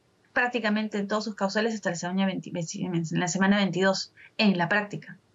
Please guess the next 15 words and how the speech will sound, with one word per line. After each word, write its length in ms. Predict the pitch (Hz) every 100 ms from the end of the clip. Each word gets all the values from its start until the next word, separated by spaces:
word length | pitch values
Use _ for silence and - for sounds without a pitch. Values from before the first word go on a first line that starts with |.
| - -
Entonces 240 | - 202
tenemos 400 | 220 220 233 254
a 40 | 233
niñitas 540 | 220 247 247 196 196
que 100 | 202
han 80 | 202
sido, 240 | 226 220
por 120 | 208
ejemplo, 380 | 202 220 208 196
violadas, 600 | 196 202 214 196 175 170
que 240 | - - - - - _ -
lamentablemente, 880 | 196 196 196 226 226 226 220 196
pues, 400 | 180 175 - - _ _ _
después 400 | 196 202 - 226
de 260 | 214 175